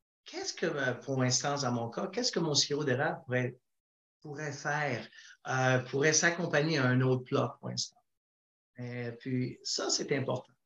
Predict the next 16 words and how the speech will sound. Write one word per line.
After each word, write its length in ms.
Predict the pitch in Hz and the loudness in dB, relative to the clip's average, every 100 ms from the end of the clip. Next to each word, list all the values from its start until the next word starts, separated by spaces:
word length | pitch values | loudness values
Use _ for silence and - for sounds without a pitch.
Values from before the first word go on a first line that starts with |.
| _ _ _ _ _ | _ _ _ _ _
C'est 200 | - 143 | -10 -2
toujours 360 | 190 202 247 208 | 2 4 4 4
regarder 460 | 170 151 143 170 | 4 2 4 2
les 240 | 151 127 165 | 2 2 2
opportunités, 1040 | 180 175 - - 135 127 - 143 151 - _ _ _ _ _ _ | 2 -2 -10 -8 -4 -4 -2 -4 -4 -10 _ _ _ _ _ _
euh, 280 | 123 120 117 - - | -10 -8 -8 -10 -2
pas 140 | 185 180 | 0 0
de 80 | |
penser 580 | 135 143 139 - 151 143 131 | -2 -2 0 0 -2 -6 -4
en, 560 | 135 127 127 120 113 - _ _ _ - | -2 2 2 2 -2 -10 _ _ _ -10
avec 380 | 123 127 135 131 | -6 -4 -4 -2
des, 360 | 123 120 120 | -2 0 0
des, 360 | 117 113 117 113 | 0 0 0 0
des, 400 | 117 110 113 113 | 0 2 0 -2
des, 320 | - - - | -10 -14 -14
des, 140 | 170 | -14